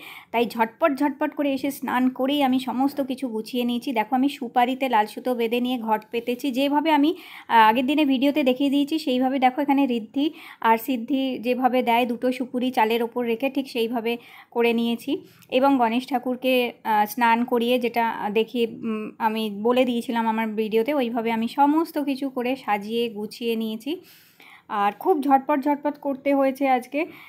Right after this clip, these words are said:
কারণ অফিস কলেজও ছিল, তো সা-, তাদেরও গুছিয়ে সব, আহ, পাঠিয়ে দিয়ে তারপর আমি স্নান করে বাজার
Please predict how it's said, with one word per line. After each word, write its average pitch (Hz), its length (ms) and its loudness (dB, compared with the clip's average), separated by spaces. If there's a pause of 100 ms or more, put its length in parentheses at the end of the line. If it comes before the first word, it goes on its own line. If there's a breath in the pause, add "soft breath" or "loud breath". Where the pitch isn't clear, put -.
(120)
কারণ 240 540 0 (220)
অফিস 302 380 -2
কলেজও 277 460 2
ছিল, 247 380 -2
তো 254 360 -2
সা-, 254 220 -4
তাদেরও 262 540 2
গুছিয়ে 254 460 -4
সব, 262 180 0
আহ, 208 580 -6
পাঠিয়ে 254 460 0
দিয়ে 262 320 6
তারপর 254 600 4
আমি 240 340 2
স্নান 240 380 0
করে 247 240 0
বাজার 220 280 2